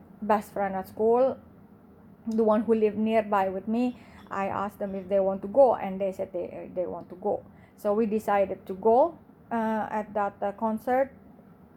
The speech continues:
So, uh, my parents went first,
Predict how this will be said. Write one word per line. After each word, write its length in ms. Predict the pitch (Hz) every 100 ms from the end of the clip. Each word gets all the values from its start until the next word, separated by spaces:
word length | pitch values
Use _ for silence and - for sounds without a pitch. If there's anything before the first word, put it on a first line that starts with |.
| - - - - - - - - - - -
So, 640 | - 214 214 214 208 202 - - - -
uh, 640 | 220 208 208 202 202 196 202 -
my 160 | 208 196
parents 400 | 262 262 233 240
went 340 | 220 208 -
first, 460 | 269 349 359 -